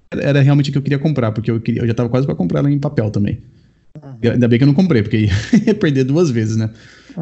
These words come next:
Speaker 1: Ah, mas a Zirda eu comprei, a Zirda foi barato. Eu acho que eu paguei, acho que quatro tickets nas quatro. Não, não foi, não foi caro, mas o Lurrus eu paguei vinte e seis tickets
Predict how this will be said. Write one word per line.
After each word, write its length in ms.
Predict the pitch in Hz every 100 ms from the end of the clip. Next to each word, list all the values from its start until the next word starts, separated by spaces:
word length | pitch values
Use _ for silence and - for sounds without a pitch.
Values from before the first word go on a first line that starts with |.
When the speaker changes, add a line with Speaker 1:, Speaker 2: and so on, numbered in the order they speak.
| 143
Speaker 1:
Ah, 580 | 127 107 104 101 101 - _ -
mas 200 | 120 120
a 80 |
Zirda 280 | 113 117 123
eu 60 | 139
comprei, 460 | 143 135 135 127 -
a 100 | 127
Zirda 240 | 127 156
foi 200 | 156 160 _ _ -
barato. 480 | 120 110 110 107 104
Eu 100 | 113
acho 100 | 110
que 40 |
eu 40 | 117
paguei, 920 | 120 117 117 117 117 110 113 - - - -
acho 140 | 131
que 80 | -
quatro 240 | 175 208 -
tickets 360 | 151 151 139
nas 140 | 127 110
quatro. 420 | 113 107 - - _ _
Não, 140 | 131
não 140 | 127 131
foi, 160 | 127
não 120 | 131 113
foi 120 | 123
caro, 160 | 101
mas 160 | 107 110
o 40 |
Lurrus 460 | 113 113 127 139 139
eu 100 | 123
paguei 300 | 120 120 117
vinte 160 | 123 -
e 40 |
seis 220 | 175 143
tickets 400 | 135 131 139 143